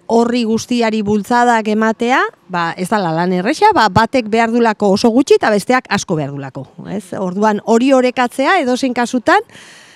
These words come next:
e, bueno, bai, bai, bai. E, nik al-, em, igual, e, gehitzearren, igual, e, egia da gero distantziarekin hobeto ikusten direla gauzak,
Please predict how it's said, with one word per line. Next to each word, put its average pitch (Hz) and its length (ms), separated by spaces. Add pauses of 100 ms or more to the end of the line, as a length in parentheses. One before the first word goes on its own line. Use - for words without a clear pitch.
(120)
e, 160 580
bueno, 160 300
bai, 175 200
bai, 160 200 (500)
bai. 185 320 (400)
E, 190 540 (100)
nik 330 320
al-, 349 160
em, 247 1000 (180)
igual, 262 320
e, 285 160
gehitzearren, 294 720
igual, 294 400
e, 247 100 (140)
egia 240 240
da 254 80
gero 240 240
distantziarekin 262 800
hobeto 233 240
ikusten 226 340
direla 196 320
gauzak, 277 540